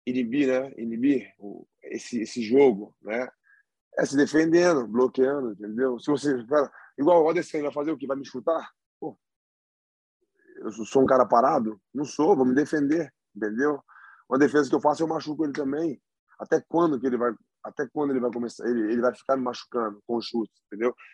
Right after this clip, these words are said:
Então eu tenho uma defesa agressiva, entendeu? Que eu consigo, talvez, atrapalhar o jogo dele, né? Que é uma coisa que eu acho que ele faz bem, entendeu? Machuca ali. Pode ver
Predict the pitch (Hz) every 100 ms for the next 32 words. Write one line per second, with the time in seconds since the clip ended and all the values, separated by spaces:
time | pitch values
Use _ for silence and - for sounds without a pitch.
0 | - 104 160 - 165 170 139 127 131 120
1 | 120 113 131 165 143 117 117 117 147 123
2 | 123 120 120 - 139 147 123 _ 123 113
3 | 127 123 127 120 123 120 107 120 107 110
4 | 104 - _ _ _ _ - 110 90 135
5 | 135 117 135 120 - 127 131 131 151 -
6 | _ _ _ _ _ - 127 120 147 123
7 | 120 113 101 104 101 120 120 113 113 -
8 | 123 120 107 107 127 196 185 196 185